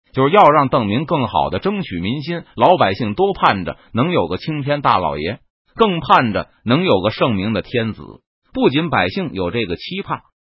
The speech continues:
就是世人也是一样。所以邓明被包装的越好，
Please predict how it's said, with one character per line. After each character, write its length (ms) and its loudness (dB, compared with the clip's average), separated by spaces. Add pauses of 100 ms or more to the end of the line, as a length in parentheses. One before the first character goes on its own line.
(120)
就 160 4
是 140 4
世 120 0
人 260 2
也 160 -2
是 180 -6
一 80 -6
样。 180 -4 (380)
所 200 2
以 60 2
邓 220 2
明 220 0
被 160 0
包 320 2
装 160 0
的 80 -2
越 180 0
好， 240 -4